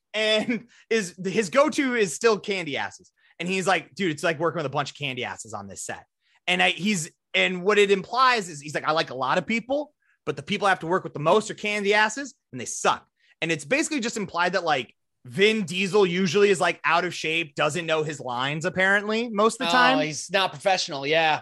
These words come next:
Speaker 1: Yeah,
Speaker 2: I've heard
Speaker 1: and
Speaker 2: that, actually.
Speaker 1: and yeah. And so, and, and it actually is maybe why the most recent director left the franchise after filming everything up to this point.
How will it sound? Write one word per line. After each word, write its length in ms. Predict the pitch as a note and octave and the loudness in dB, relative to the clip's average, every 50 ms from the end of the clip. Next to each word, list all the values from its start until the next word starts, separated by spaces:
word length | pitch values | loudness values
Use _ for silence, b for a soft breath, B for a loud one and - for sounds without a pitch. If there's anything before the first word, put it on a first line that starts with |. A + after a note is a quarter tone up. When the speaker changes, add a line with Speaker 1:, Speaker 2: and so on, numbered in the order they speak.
| - | 0
Speaker 1:
Yeah, 300 | F#3+ G#3+ G#3+ F#3+ F3 D#3 C#3 | 0 2 4 4 4 2 0
Speaker 2:
I've 60 | - | 2
heard 80 | - - | 2 4
Speaker 1:
and 180 | F4+ F4 - | 4 4 4
Speaker 2:
that, 180 | G3 F3+ D3+ C#3 | 4 2 2 2
actually. 520 | C#3 B2+ B2+ - - C3 B2+ A#2 G#2+ - - | 0 -2 -4 -6 -10 -12 -12 -14 -12 -8 -2
Speaker 1:
and 140 | F3+ F#3 F#3 | -2 0 2
yeah. 300 | G#3+ D4+ D#4+ G3 D#3+ D3 | 4 4 4 4 4 2
And 160 | D3+ F3+ G3 - | 2 0 0 2
so, 220 | - A#3+ G3+ D#3+ - _ _ - | 2 2 2 0 -4 _ _ -2
and, 340 | G3+ G3+ F#3+ F#3 F3+ F3 E3+ - | -2 -2 -2 -4 -6 -8 -4 -2
and 160 | E3+ F3 F3 | 0 2 2
it 140 | F3+ F#3 F#3 | 2 2 2
actually 320 | E3 E3+ F#3 - - G#3 | 2 0 0 0 2 0
is 80 | G3 F3+ | 0 0
maybe 240 | E3+ F3 F3+ F#3 F#3+ | 0 -2 -2 -2 -2
why 240 | F3 E3+ E3+ F3+ F3+ | 0 2 2 2 0
the 240 | E3+ E3+ E3+ E3 D3 - | -2 -4 -10 -12 -12 -8
most 260 | B2+ D3 D3+ D#3 D3+ | -4 -2 -2 -2 -2
recent 280 | - G3 F3 - G3+ E3 | -4 -4 -4 -4 -4 -2
director 360 | G#3 C4+ A3+ - - G#3 F3+ | 0 2 2 2 0 -2 -2
left 220 | D3 C#3 A#2+ - | -2 -2 -4 -6
the 80 | - C#3+ | -8 -8
franchise 400 | - D3+ C3+ B2 - C#3 B2+ A#2+ | -4 -4 -4 -4 -4 -6 -6 -6
after 240 | C3 B2 - D#3 C3+ | -6 -6 -6 -8 -8
filming 460 | - - F#3 E3+ E3 D#3 D3+ D3 C#3 - _ - | -4 -2 -2 0 0 -2 -4 -6 -8 -10 _ 0
everything 640 | E3+ E3+ E3+ C#3 E3 F3 D#3 D3 - E3 D3 C#3+ - | 2 2 2 2 0 -2 -2 -2 -4 -4 -4 -4 -2
up 160 | D3+ D#3 D3+ - | -2 -2 -2 -4
to 100 | - C#3 | -8 -8
this 160 | A#2+ A2+ - - | -8 -8 -10 -10
point. 340 | - E3+ F#3+ D#3 A#2+ G2+ | -6 -4 -4 -4 -4 -6